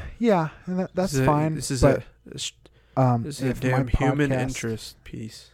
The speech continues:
Speaker 1: Yeah, if my podcast gets, um, you know, any sort of traction, they could always go back to this one to at least know who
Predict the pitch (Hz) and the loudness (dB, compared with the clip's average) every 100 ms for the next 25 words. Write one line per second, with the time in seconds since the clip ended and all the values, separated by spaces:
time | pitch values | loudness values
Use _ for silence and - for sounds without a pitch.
0 | - 120 98 131 123 143 156 - 135 - | -10 -10 -6 -4 -4 -2 -2 -2 -4 -8
1 | 117 127 - 113 - - 110 120 123 117 | -10 -12 -12 -14 -14 -14 -14 -14 -16 -18
2 | - _ _ _ _ _ _ _ _ _ | -20 _ _ _ _ _ _ _ _ _
3 | 120 110 131 127 123 120 - 117 113 - | -10 -8 -4 -4 -2 -4 -6 -6 -8 -8
4 | 123 101 - 131 131 127 _ _ - - | -8 -8 -8 -6 -6 -10 _ _ -20 -20
5 | _ - 120 120 113 104 - 107 110 117 | _ -8 -4 -2 -2 -4 -8 -12 -10 -12
6 | - 117 113 - 120 117 117 110 104 117 | -8 -8 -8 -8 -8 -6 -6 -8 -6 -8
7 | 104 - 101 95 104 | -8 -8 -6 -6 -8